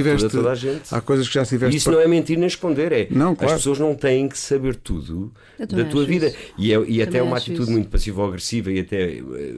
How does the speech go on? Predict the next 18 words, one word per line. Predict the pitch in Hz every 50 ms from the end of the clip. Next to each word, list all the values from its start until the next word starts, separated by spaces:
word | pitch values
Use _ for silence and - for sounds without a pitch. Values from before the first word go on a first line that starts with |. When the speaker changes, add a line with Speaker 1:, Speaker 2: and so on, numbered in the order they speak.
| 76 76 76
Speaker 2:
manipuladora, | 82 92 95 95 98 95 - - 101 101 104 101 87 107 101 90 80 82 92 110 - - - - - -
aqueles | - 95 92 - - 123 123 120 - -
que | - -
vêm | 101 92 117 123 127 131 135 135
numa | 139 139 135 135
de | -
que | - -
tens | - 135 131 127 -
que | -
contar | - 135 131 - 127 123 -
tudo. | - - 131 139 143 - - 139 123
Pá, | 110 - -
calma | - - 71 85 117
aí, | 143 151 160 175
isto | 180 - - -
não | 80
é | 76 76
assim. | - - - 139 151 147 147